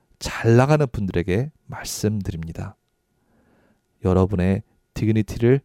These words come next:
절대로 재력에 두지 마세요. 그렇게 되면 우리의 능력도 재력도 없어지면 디그니티도 잃게 됩니다.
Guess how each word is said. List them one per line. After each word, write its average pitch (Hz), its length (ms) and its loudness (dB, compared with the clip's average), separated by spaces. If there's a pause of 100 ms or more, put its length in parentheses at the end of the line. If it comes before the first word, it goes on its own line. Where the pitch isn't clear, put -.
(380)
절대로 120 1000 4 (420)
재력에 101 600 0 (240)
두지 110 440 -4 (220)
마세요. 78 580 -6 (1040)
그렇게 - 280 2
되면 117 380 4 (1120)
우리의 110 420 2
능력도 110 840 2 (500)
재력도 104 580 2 (160)
없어지면 98 1120 0 (500)
디그니티도 101 880 -2 (280)
잃게 127 540 -2
됩니다. 147 540 -10